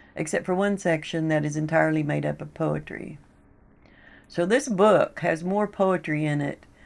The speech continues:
than any other kind of writing, and I don't think that that was atypical of readers from the time. Which means I read a lot of poetry as a child. I knew what it looked like and it sounded like,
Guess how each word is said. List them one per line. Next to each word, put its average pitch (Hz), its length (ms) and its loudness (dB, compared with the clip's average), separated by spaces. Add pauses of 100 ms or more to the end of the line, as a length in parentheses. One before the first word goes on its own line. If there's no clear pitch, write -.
(180)
than 170 160 4
any 180 240 2
other 160 160 0
kind 156 280 2
of 143 120 -6
writing, 156 560 -2 (580)
and 170 320 0
I 160 140 2
don't 175 240 -4
think 175 240 -2
that 151 220 2 (240)
that 156 180 6
was 151 140 -4
atypical - 840 -4
of 147 200 -4
readers 143 460 -6 (140)
from 147 200 -6
the 151 80 -4
time. 151 500 -6 (1500)
Which 175 180 -4
means 180 220 4
I 175 100 10
read 185 240 8
a 196 40 4
lot 196 200 6
of 190 80 -4
poetry 233 600 2
as 147 180 -4
a 135 80 -8
child. - 520 -4 (440)
I 143 140 0
knew 165 220 4
what 180 140 4
it 165 120 -2
looked 190 240 -2
like 95 520 2
and 143 140 -2
it - 120 -10
sounded 170 380 -2
like, 180 520 -4